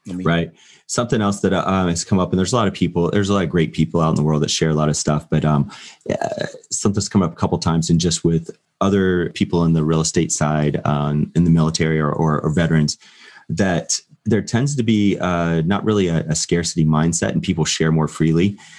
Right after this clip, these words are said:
Speaker 2: And that's something that I've come to really appreciate too. Uh, people generally want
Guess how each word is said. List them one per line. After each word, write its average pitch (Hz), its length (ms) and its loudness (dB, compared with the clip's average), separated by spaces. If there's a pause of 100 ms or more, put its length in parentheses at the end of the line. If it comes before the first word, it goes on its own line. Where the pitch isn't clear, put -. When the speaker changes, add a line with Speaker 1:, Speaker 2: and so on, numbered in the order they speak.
(140)
Speaker 2:
And 90 120 2
that's 87 200 -2
something 98 280 0
that 82 140 0
I've 82 220 -2
come 85 160 0
to 82 100 0
really 85 180 4
appreciate 82 640 -2
too. 90 380 0
Uh, 78 160 0
people 101 560 -2
generally 90 480 2
want 78 440 0